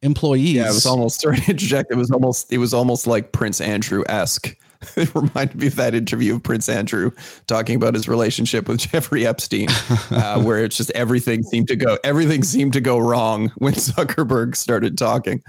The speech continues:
Speaker 1: Yeah, and, uh, and he's had, uh, I mean, to begin with, to be fair, he's not a good public speaker. And it was interesting because I was listening to, uh, Recode Decode, a podcast with Kara Swisher, uh, former Wall Street Journal,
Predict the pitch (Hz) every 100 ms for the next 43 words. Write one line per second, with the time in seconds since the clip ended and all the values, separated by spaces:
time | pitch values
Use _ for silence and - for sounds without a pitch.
0 | - - 123 135 117 92 104 - 127 131
1 | 127 117 127 123 120 131 127 143 143 147
2 | 143 135 117 127 123 180 170 - - -
3 | _ - 247 254 311 254 208 233 - 247
4 | 131 - - _ _ - 147 202 180 185
5 | 190 151 139 147 120 120 110 107 - 110
6 | - - - 131 131 139 143 143 131 117
7 | - 107 113 113 113 131 - 120 104 113
8 | 110 - 110 107 - 127 120 110 104 113
9 | 104 107 101 110 - - 110 107 104 -
10 | - 113 113 - 139 - - - - -
11 | - 113 104 - 127 110 107 110 - 101
12 | 120 117 87